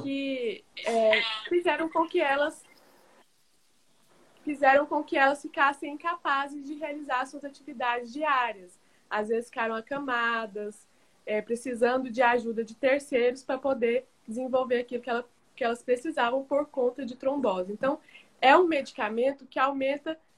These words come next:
muito o risco do tromboembolismo. E aqui no Brasil não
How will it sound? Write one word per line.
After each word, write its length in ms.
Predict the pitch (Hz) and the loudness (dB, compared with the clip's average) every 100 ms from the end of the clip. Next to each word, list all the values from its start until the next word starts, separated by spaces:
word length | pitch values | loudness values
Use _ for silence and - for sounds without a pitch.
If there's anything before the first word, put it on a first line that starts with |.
| _ | _
muito 500 | 269 311 381 392 359 | -4 0 0 0 -2
o 120 | 285 311 | -2 -6
risco 680 | 254 262 285 320 - 349 - _ _ - | -6 -6 -4 -6 -6 -6 -8 _ _ -2
do 160 | 240 | 0
tromboembolismo. 1040 | 247 247 240 233 226 254 254 262 311 349 381 _ _ _ | 4 6 6 6 6 6 4 0 0 0 0 _ _ _
E 320 | 285 359 403 - - | 4 6 6 2 4
aqui 400 | 285 285 320 403 | 4 4 -2 0
no 140 | 415 | 0
Brasil 680 | 311 269 254 214 285 330 269 | 2 2 0 -4 -8 -8 -6
não 240 | 285 392 | -6 -6